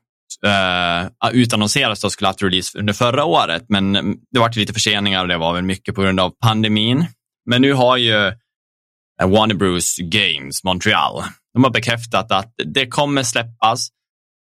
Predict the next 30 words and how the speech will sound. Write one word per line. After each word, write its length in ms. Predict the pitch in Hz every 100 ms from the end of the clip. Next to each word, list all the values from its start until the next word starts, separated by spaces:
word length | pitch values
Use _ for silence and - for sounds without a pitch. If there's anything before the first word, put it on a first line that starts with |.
| 98
eh, 400 | 95 92 90 92
tjugofemte 560 | - 123 139 113 117
oktober, 640 | 113 - 110 95 98 139 202
vilket 260 | - 110 117
också, 460 | 113 - 110 107 113 - _ _ _ _ -
det 60 |
är 20 | 143
ju 80 |
inte 160 | 131 123
allt 320 | 123 131 127
för 140 | - 120
långt 240 | 117 110
dit. 300 | 117 123 160 - - _ -
Och 420 | 113 117 110 101 _ _ _ _ _ _ _ _ -
det 60 |
här 500 | 120 120 123 131 117
kommer 380 | 117 139 143 143
ju 60 | 117
vara 400 | 101 98 90 110
som 360 | - 98 95 98 - 101
de 160 | 104
som 100 | 104
har 40 | 101
spelat 480 | - 95 104 110 -
Batman, 560 | 92 - 95 87 85 -
Arkham 600 | 95 92 - 85 80 78 - _ _ _ -
City 520 | 98 - - 87 82
och 180 | 80 85
Arkham 260 | 82 90
Knight-serien 1200 | 87 80 85 - - - - 104 92 90 82 80